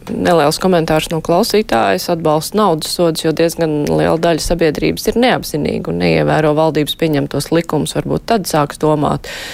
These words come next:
nav jāsūdzas par masku dārdzību, bet jāiegādājas auduma maska, kur var mazgāt un gludināt. Nu, droši vien par dārdzību var sūdzēties tie, kam maz naudas,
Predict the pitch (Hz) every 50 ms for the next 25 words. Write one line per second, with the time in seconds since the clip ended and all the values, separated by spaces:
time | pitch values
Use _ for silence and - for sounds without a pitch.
0 | - - - - - 170 160 156 151 151 151 156 - 143 139 - - - - 143
1 | 143 143 143 156 - - - - - 240 254 220 190 180 175 - 165 160 160 175
2 | 160 147 160 160 - - 170 165 160 156 160 165 - 151 151 139 147 151 147 -
3 | - 156 151 143 135 143 139 135 143 165 185 - - - - - - 143 143 143
4 | - - 147 156 175 175 165 151 156 160 151 - - 151 151 135 - 135 139 143
5 | - 143 - - - - - - - - - - - - - - - - - 202
6 | 202 202 - - 180 185 175 170 165 165 190 185 180 - - 165 160 156 185 151
7 | 165 - - 185 185 175 - 156 147 - 151 165 - - 175 175 - 170 175 190
8 | 208 202 202 - 285 349 294 196 - - - - -